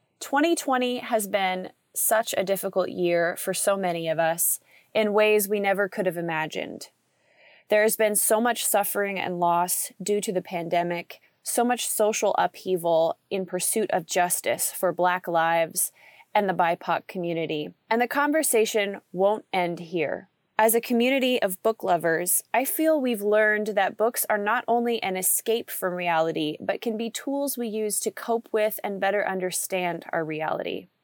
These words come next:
I know I've learned just how powerful a book can be in helping to change the minds and hearts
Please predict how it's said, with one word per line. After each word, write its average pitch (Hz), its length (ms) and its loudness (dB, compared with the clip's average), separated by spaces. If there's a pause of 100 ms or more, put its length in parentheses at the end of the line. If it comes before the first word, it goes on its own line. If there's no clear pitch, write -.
(160)
I 233 120 4
know 262 240 4
I've 226 320 2
learned 208 440 2
just - 260 -2
how 202 200 2
powerful 196 600 4
a 185 60 2
book 180 260 -2
can 180 220 -6
be 180 340 -2
in 185 200 -4
helping 202 380 -2
to 190 100 -4
change 185 560 -6
the 185 80 -6
minds 190 480 -2
and 185 160 -6
hearts - 560 -2